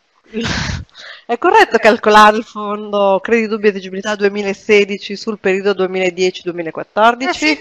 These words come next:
Speaker 2: non abbiamo ancora le risultanze del rendiconto duemilaquindici, perché ancora dobbiamo fare la riconciliazione con il conto del tesoriere.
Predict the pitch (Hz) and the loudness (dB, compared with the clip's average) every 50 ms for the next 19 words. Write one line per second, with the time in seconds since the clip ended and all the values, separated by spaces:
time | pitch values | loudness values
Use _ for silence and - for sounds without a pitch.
0 | 392 339 302 277 240 233 285 302 285 - 233 233 220 - - 262 254 220 196 190 | -8 -16 -16 -16 -14 -12 -10 -10 -8 -8 -10 -12 -12 -8 -4 -2 0 0 0 0
1 | 196 208 208 214 - - 226 - - 311 294 262 - - 208 202 202 190 208 226 | -2 -2 -4 -6 -8 -10 -12 -4 0 0 0 0 -2 -8 -8 -8 -6 -6 -6 -6
2 | 226 233 269 277 262 220 185 - - 190 175 175 214 233 247 214 196 180 - - | -6 -4 -4 -4 -4 -6 -8 -10 -12 -12 -8 -6 -4 -4 -4 -4 -4 -6 -6 -8
3 | 196 190 175 165 160 170 175 - - 302 339 381 392 _ _ - - - - - | -8 -6 -6 -8 -10 -8 -6 -4 -4 -2 -4 -4 -6 _ _ -18 -14 -12 -12 -12
4 | - - - 226 208 - - 240 233 226 220 220 208 - - 226 226 226 226 220 | -8 -4 -2 -2 -2 -2 -2 -2 0 0 -2 -4 -8 -8 -4 -2 0 0 0 0
5 | 202 202 208 196 185 185 214 220 220 214 214 214 208 208 208 208 202 208 208 208 | 0 -2 -6 -6 -4 -2 0 0 0 0 0 -2 -2 -2 -2 -2 0 0 0 -2
6 | 185 - - 214 208 214 208 208 202 208 196 208 190 202 202 196 - - 214 202 | -4 -4 -2 0 0 0 0 0 -2 -2 -2 -4 -4 -6 -8 -10 -8 -8 -6 -4
7 | 196 202 190 - - - 220 214 208 214 202 208 202 180 190 208 208 202 196 196 | -4 -6 -6 -8 -10 -8 -6 -6 -6 -6 -6 -8 -8 -6 -6 -6 -6 -6 -6 -4
8 | 202 202 196 196 196 190 190 - - - - - - _ - 220 214 208 208 196 | -4 -2 0 0 0 0 0 -2 -4 -6 -6 -8 -10 _ 0 0 2 2 0 -2
9 | 170 - 214 196 208 208 202 180 - 220 196 - - 208 196 202 208 196 190 185 | -6 -6 -4 0 0 -2 -2 -2 -6 -6 -6 -6 -6 -4 -2 2 2 2 4 2
10 | 190 202 254 302 320 | 2 4 4 2 2